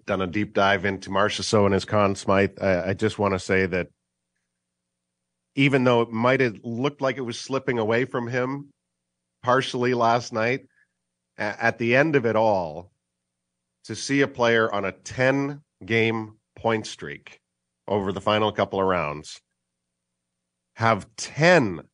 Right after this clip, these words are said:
of his thirteen goals in the playoffs either gave his team the lead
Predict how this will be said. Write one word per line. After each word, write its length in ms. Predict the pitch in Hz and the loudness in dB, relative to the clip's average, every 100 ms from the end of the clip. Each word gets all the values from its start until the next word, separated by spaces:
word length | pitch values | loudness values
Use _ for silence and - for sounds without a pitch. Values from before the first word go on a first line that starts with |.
| _ _ | _ _
of 140 | 110 107 | -2 -2
his 220 | 107 - | -2 -4
thirteen 680 | - 151 160 - 139 135 131 | 2 2 2 -6 -2 0 0
goals 440 | 117 117 95 87 - | 2 4 2 -2 -4
in 180 | 127 127 | -2 -2
the 80 | |
playoffs 720 | - 117 113 90 82 - - - _ _ _ _ _ | 0 2 2 2 -2 -8 -16 -20 _ _ _ _ _
either 260 | 110 113 110 | 0 2 2
gave 340 | 92 113 147 | 2 2 4
his 220 | 160 156 - | 4 0 2
team 220 | 147 143 | 2 4
the 100 | 135 | 2
lead 460 | 135 110 95 92 | 2 0 -2 -6